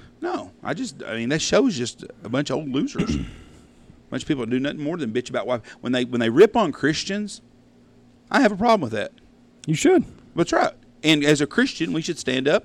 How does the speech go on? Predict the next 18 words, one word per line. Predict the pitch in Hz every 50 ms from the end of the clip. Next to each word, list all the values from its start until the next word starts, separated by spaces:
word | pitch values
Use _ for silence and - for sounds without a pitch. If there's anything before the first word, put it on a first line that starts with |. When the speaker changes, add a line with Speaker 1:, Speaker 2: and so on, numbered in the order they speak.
| - -
Speaker 1:
and | - 135 143
say | - 427
something, | 381 - 139 107 110 - 110 113
and | 117 147
I | 226 240
am. | 294 - - - - - _ _ _ _ _ _ _ _ _ _ _
But | 135 147
most | 165 180 175 -
people | 196 190 180 190
don't. | 185 214 220 - - - - - - - -
Because | - 127 - 156 139 -
Christians, | - - 175 190 202 - - 202 190 156
we | 160 165
always | 160 160 156 -
turn | - - 160 156
the | 156 147
other | 143 127 117 -
cheek. | - - 151 - - - -